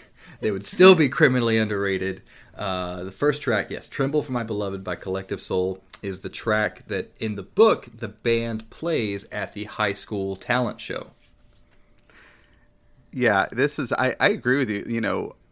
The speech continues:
Speaker 2: I, you know, Collective Soul is probably best known for the song Shine. I think that's
Speaker 1: Mm-hmm.
Speaker 2: probably their biggest hit. But yeah, you listen to this, and I think this is such a better rock song, and just the, the guitar on this. And I could see, you know, in the book, that's a real, obviously a big moment,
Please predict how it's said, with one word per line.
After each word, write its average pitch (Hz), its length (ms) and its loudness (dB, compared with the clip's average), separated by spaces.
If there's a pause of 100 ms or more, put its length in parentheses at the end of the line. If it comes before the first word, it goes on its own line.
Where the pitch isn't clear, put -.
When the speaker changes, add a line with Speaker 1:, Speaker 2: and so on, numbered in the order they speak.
(300)
Speaker 2:
I, 120 200 -6
you 117 120 -6
know, 107 80 -6
Collective 135 400 -6
Soul 127 220 -4
is 113 80 -6
probably 104 320 -2
best 101 400 -2
known 95 460 -6
for - 160 -12
the 92 80 -10
song 92 720 -10
Shine. 110 720 -4 (160)
I 127 80 -6
think 123 200 -6
that's 113 160 2
Speaker 1:
Mm-hmm. 101 80 -6
Speaker 2:
probably 117 160 0
their 107 100 -2
biggest 101 420 -6
hit. 135 420 -2 (580)
But 117 240 4
yeah, 123 180 2
you 110 180 -2
listen 131 300 -6
to 104 60 -2
this, 107 420 -2
and 98 100 -4
I 98 80 -4
think - 240 -8
this - 180 -8
is 90 80 -14
such - 300 -4
a 101 40 -8
better 95 320 -2
rock 92 420 -2
song, 92 500 -6
and 87 160 -10
just 90 220 -10
the, - 200 -6
the 101 80 -8
guitar 104 560 0
on 98 160 0
this. 95 340 -4
And 98 100 -2
I 98 60 -2
could 101 180 -10
see, 113 440 -2 (500)
you 123 140 0
know, 113 140 2
in 98 80 -2
the 95 80 -4
book, 107 280 0
that's 98 200 -2
a 98 60 -4
real, 95 320 -2
obviously 92 380 -8
a 87 40 -10
big 95 300 -6
moment, 90 540 -10